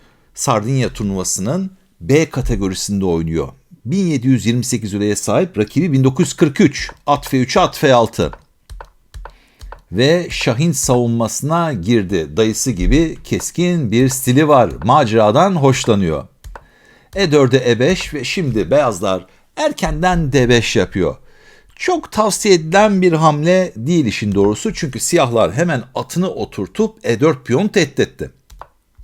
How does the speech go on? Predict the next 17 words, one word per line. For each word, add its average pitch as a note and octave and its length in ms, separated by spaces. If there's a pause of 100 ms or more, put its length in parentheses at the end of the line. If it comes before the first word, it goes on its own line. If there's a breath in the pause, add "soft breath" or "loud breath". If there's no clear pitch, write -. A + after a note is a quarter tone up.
(120)
Beyazlar F3+ 640
piyonu E3 260
tutunca G3 580 (220 soft breath)
şimdi B2+ 260
B A2+ 160
dört C#3 200
ile B2 80
atı A2 200
kovmak A#2 380
istiyor. B2+ 420 (440 loud breath)
Ama D#2 340 (180)
onun A#2+ 340
da C#3+ 320
çaresi E2 580
var. E2 320
Bu C#3+ 80
sürüş. - 540